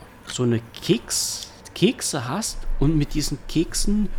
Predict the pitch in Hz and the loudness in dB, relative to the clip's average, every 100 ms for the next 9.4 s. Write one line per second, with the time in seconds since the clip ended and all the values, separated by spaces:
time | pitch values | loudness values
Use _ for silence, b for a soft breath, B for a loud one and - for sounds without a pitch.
0 | B - 123 151 170 - - 143 139 147 | B 2 2 2 2 0 -2 -2 0 0
1 | 139 117 117 117 117 127 160 165 156 147 | 0 0 0 0 0 2 2 2 2 0
2 | 117 113 - 214 208 113 - 101 98 104 | -2 -4 -4 -2 -2 -2 -2 -4 -4 -4
3 | 101 110 101 101 160 214 B B B B | -4 -4 0 0 0 -2 B B B B
4 | B - - - 123 117 - 156 - 117 | B -20 -20 -6 -4 -2 -4 -2 -2 0
5 | 113 117 - 117 - 120 110 - - - | -2 -2 -4 -6 -6 -4 -6 -8 -10 -6
6 | 220 143 120 107 - - - - - - | -2 -2 -4 -8 -14 -20 -20 -20 -20 -20
7 | - - - 113 110 113 98 110 117 - | -20 -14 -6 -4 -2 -4 -6 -8 -8 -10
8 | - - 110 101 - 120 107 110 110 - | -12 -10 -8 -8 -6 -6 -4 -2 -2 -4
9 | 190 139 113 | -2 -2 -2